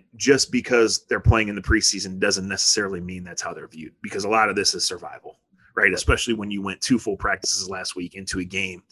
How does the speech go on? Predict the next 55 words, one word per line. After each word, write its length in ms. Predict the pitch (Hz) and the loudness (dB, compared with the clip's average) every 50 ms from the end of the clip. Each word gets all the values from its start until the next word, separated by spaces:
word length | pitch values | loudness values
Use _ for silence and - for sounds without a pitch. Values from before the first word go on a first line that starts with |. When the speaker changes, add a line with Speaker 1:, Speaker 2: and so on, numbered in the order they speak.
| - - - - - - - _ _ | -20 -20 -20 -20 -20 -20 -20 _ _
Speaker 1:
where 280 | 107 107 104 98 98 - - | 0 2 2 2 0 0 0
even 320 | 127 117 98 107 101 98 | 0 0 0 -2 -4 -6
your 120 | 101 101 | -4 -4
six-round 480 | - - 120 - - - 101 98 92 - | -2 -2 -2 -2 0 -2 -2 -4 0 2
picks 420 | - 101 92 - - - - - | 2 2 4 2 0 0 0 0
were 160 | - 98 95 90 | -2 -4 -6 -6
being 260 | 95 95 90 90 92 | -6 -6 -8 -6 -8
limited 280 | 92 92 90 92 87 90 | -8 -8 -8 -10 -10 -10
on 120 | 87 92 | -12 -14
their 100 | - 82 | -10 -6
snaps, 580 | - - 95 - - - - - - - - - _ - - | -6 -6 -6 -8 -10 -4 0 0 0 0 -2 -8 _ -20 -20
<laughs> 160 | - - - 240 | -18 -4 4 6
Speaker 2:
Right. 140 | 160 - | 6 8
Speaker 1:
right? 200 | - - 110 - - 117 | 8 6 6 4 2 2
But, 200 | 113 107 101 - - - - - _ - - - - - - | 2 2 0 -2 -8 -16 -20 -20 _ -20 -20 -20 -10 -4 -2
but 80 | 110 101 117 | 0 4 4
I 120 | 135 156 | 6 6
look 220 | 165 151 147 139 143 | 8 8 8 8 8
at 120 | 135 - | 6 4
that 300 | 135 131 107 107 110 - - | 2 4 4 4 2 0 -2
as 260 | 104 107 101 95 101 | -4 -2 -2 -4 -4
Malik 320 | 107 107 107 123 135 135 135 | -4 0 2 4 4 4 2
McDowell 640 | 120 104 - 123 123 120 110 110 110 107 107 101 - _ _ _ _ - | -2 -2 -2 0 2 4 4 4 2 0 -4 -6 -12 _ _ _ _ -2
and 440 | 117 117 104 104 101 98 98 92 - - | 0 0 0 0 -2 -4 -6 -8 -2 2
Elliott 320 | 131 131 135 131 120 - - | 4 6 8 8 6 6 4
were 100 | 107 95 | 0 -2
playing 260 | - 127 120 113 110 | -2 -2 -2 -2 -4
in 60 | 107 | -4
the 60 | 104 | -6
fourth 260 | - - 110 98 - - | -6 -4 -6 -6 -6 -4
quarter 380 | - 135 131 123 117 113 107 | 2 4 6 6 8 6 6
and 180 | - 101 98 - | 4 0 -2 0
Sheldon 280 | - 117 107 101 104 | 0 0 0 0 0
Day 140 | 101 101 95 | -2 0 2
played 220 | - - 101 98 90 | 4 4 4 2 -2
eleven 300 | 90 90 87 82 85 - | -8 -12 -14 -8 -4 -4
snaps. 500 | - 101 85 - - - - - - _ _ - | -4 -4 -4 -8 -14 -14 -14 -14 -14 _ _ -4
I 60 | 98 | -4
think 200 | - 104 95 90 | -2 -4 -2 0
they 80 | 110 104 | 0 0
were 120 | 95 92 | 0 -2
preserving 520 | 87 - 87 82 85 95 95 80 78 - - | -4 -6 -8 -8 -8 -10 -10 -10 -12 -18 -20
him. 260 | - - - 135 147 - | -20 -14 -12 -8 -2 2
I 40 | 151 | 4
mean, 280 | 151 135 127 135 139 - _ _ _ _ | 4 4 4 2 0 -2 _ _ _ _
you 100 | 135 135 | 4 4
know, 80 | 135 | 6
Speaker 2:
Yeah. 80 | 123 147 | 8 8
Speaker 1:
maybe 160 | 135 131 131 | 6 6 6
he 100 | 127 123 | 4 4
had 160 | 123 127 123 | 4 4 4
a 60 | 113 107 | 4 4
stove 320 | - - 143 131 117 107 | 4 8 8 8 8 8
thumb, 300 | - 147 131 101 - - _ _ _ _ - - - - | 6 4 4 4 0 -6 _ _ _ _ -20 -12 -2 2
but 320 | 110 107 104 107 - | 4 4 4 4 0